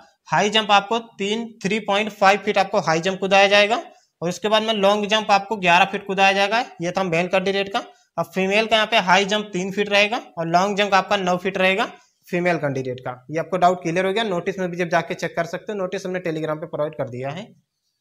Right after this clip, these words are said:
और आगे आप यहाँ पे एग्जाम पैटर्न समझ लीजिए, जैसे कि हमने आपको पहले ही बता दिया कि एकदम नॉर्मल सा आपका यहाँ पे एग्जाम पैटर्न रखा गया है। चाहो तो आप क्रैक कर सकते हो, एग्जाम पास भी कर सकते हो, सिलेक्शन भी आप ले सकते हो। यहाँ पे आप समझ लीजिए, यहाँ पे पचास क्वेश्चन आपका आता है,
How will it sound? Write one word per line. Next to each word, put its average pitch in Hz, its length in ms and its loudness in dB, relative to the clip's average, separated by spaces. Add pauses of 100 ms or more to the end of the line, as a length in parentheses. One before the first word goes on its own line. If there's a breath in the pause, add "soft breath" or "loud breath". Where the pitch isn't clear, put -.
(500)
और 160 100 0
आगे 180 220 4
आप 226 160 4
यहाँ 208 120 2
पे 226 120 0
एग्जाम 196 360 0
पैटर्न 196 280 0
समझ 180 240 -2
लीजिए, 180 220 -2
जैसे 196 300 -4
कि 208 100 -2
हमने 202 160 -2
आपको 196 260 -2
पहले 175 240 2
ही 196 60 2
बता 185 260 2
दिया 208 160 -2
कि 208 120 -6
एकदम 185 260 -4
नॉर्मल 185 360 2
सा 190 160 0
आपका 185 300 0 (180)
यहाँ 170 120 0
पे 185 140 -2
एग्जाम 170 280 -2
पैटर्न 170 320 0
रखा 180 220 -2
गया 190 140 0
है। 214 120 -2
चाहो 180 240 -2
तो 185 120 -2
आप 180 120 -2
क्रैक 175 240 -4
कर 151 120 0
सकते 165 300 -6
हो, 208 180 -4 (280 loud breath)
एग्जाम 175 320 -2
पास 170 240 2
भी 175 160 0
कर 202 160 0
सकते 208 260 -2
हो, 254 80 0
सिलेक्शन 180 480 -6
भी 185 140 0
आप 180 160 0
ले 151 120 -4
सकते 135 280 -12
हो। 123 220 -12 (600)
यहाँ 160 180 -2
पे 196 100 2
आप 196 80 4
समझ 196 220 -2
लीजिए, 196 400 -2 (320)
यहाँ 156 160 -2
पे 202 140 -2 (100)
पचास 185 320 0
क्वेश्चन 185 360 -4
आपका 175 220 0
आता 160 240 2
है, 202 120 0